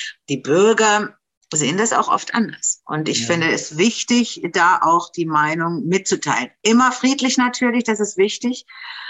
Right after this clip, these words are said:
Speaker 1: Ähm, denn, äh, wenn wir oder wenn die Menschen, die anderer Meinung sind, die gleichen, äh, Taktiken anwenden wie die Gewaltherrschaft,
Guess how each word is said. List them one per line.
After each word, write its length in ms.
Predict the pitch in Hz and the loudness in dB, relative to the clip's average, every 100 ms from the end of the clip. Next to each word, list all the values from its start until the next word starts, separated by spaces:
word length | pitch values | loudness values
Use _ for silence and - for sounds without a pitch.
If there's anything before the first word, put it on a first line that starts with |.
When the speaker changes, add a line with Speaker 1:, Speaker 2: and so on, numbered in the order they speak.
| - - | -10 -2
Speaker 1:
Ähm, 600 | 196 196 196 196 190 - | 2 4 4 2 0 0
denn, 240 | 185 180 180 | 0 0 0
äh, 220 | 175 170 | 0 0
wenn 220 | 180 180 | 0 0
wir 720 | 170 165 233 294 226 202 175 165 | -2 2 4 4 4 4 2 2
oder 260 | 156 156 | 2 2
wenn 140 | 170 180 | 2 0
die 140 | 190 | 0
Menschen, 560 | 185 196 247 - 185 160 | 2 4 4 2 -2 -2
die 180 | 151 | 0
anderer 400 | - 160 175 175 | 0 0 0 0
Meinung 540 | 180 180 190 226 214 196 | 2 4 4 4 4 2
sind, 520 | 170 170 160 156 - | 0 -2 -2 -6 -8
die 120 | 170 | -4
gleichen, 800 | 160 165 190 247 247 233 208 202 | 2 4 4 4 2 2 2 2
äh, 260 | 185 165 165 | 0 -2 0
Taktiken 640 | - 214 - 254 - 208 | 0 -2 -2 -2 0 0
anwenden 840 | - 202 190 175 185 175 180 175 | 0 0 2 0 0 -2 -2 0
wie 120 | 165 175 | 0 0
die 140 | 165 | 2
Gewaltherrschaft, 1000 | 151 151 220 330 254 170 143 139 131 127 | 2 2 4 2 0 0 0 -2 -2 -4